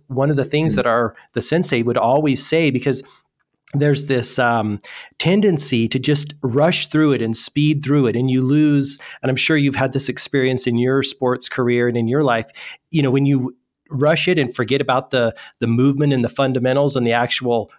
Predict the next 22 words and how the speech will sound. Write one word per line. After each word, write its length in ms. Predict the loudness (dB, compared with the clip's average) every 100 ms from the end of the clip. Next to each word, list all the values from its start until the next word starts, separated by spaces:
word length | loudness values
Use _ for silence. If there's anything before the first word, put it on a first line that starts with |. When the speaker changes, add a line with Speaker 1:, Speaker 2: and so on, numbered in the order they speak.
| _
Speaker 1:
practice 480 | -2 -2 0 -2 0
of 160 | 0 0
it, 240 | -2 -4 _
you, 240 | -2 -2 -2
you 120 | 0 2
lose 300 | 4 2 0
everything 340 | 0 0 0
and 100 | 0
you 60 | 0
just 140 | 0
go 100 | 0
right 240 | 2 0
to 80 | -2
the 220 | 0 0
end. 340 | 0 -2 -6 -18 _ _ _ _ _
And 180 | 0 0
I 60 | 0
think 260 | -2 -2
people 260 | -2 0 0
lose 220 | 0 0
that 220 | -4 -2
foundational, 760 | -2 0 0 0 0 0 -2